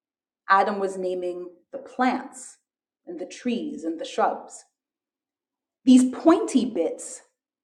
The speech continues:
that grew on the roses, they only appeared after sin had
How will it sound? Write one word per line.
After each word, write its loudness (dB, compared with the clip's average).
that 4
grew 4
on 4
the 0
roses, 0
they 10
only 10
appeared 6
after 2
sin -4
had -4